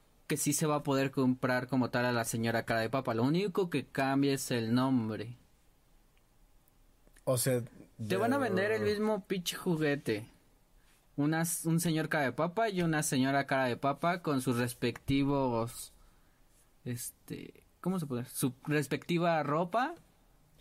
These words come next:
Speaker 2: Es que ahí ya estás definiendo el género, porque si le pones, no sé, un vestido,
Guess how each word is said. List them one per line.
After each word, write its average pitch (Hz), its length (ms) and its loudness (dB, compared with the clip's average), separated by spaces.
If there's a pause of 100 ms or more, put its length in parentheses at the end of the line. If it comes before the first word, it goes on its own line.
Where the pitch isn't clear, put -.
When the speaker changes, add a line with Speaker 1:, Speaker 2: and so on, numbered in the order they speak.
(180)
Speaker 2:
Es - 140 0
que 147 80 -2
ahí 143 160 2
ya 143 420 2 (140)
estás 131 320 0
definiendo 127 480 2
el 117 100 2
género, 147 380 2
porque - 200 -2
si 117 120 0
le 110 100 2
pones, 131 300 2
no 123 100 2
sé, 123 140 2
un 120 120 2
vestido, 135 680 2